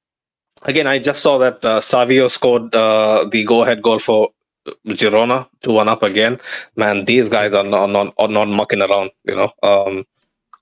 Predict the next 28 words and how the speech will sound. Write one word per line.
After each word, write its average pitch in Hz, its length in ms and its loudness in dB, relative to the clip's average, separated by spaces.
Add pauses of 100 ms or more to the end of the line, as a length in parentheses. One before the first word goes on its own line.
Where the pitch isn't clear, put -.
(120)
Girona, 107 440 0
I 98 120 0
think, 110 200 -4
are 101 100 2
here 104 200 -2
to 104 120 -4
stay 101 440 -2
come 107 180 -6
twenty 113 240 -2
twenty-four. 107 480 0
I 110 60 0
didn't 110 240 0
expect 104 360 -4
them 101 180 -2
to 104 100 -4
be 101 140 -2
here, 98 300 0
but, 104 220 -2 (140)
um, 101 260 0 (1300)
yeah, - 140 0
they're 107 180 0
looking 104 320 0
like 101 180 -2
they're 101 160 0
gonna 101 460 -2
take 101 220 -4
this, - 340 -4
uh, 101 480 0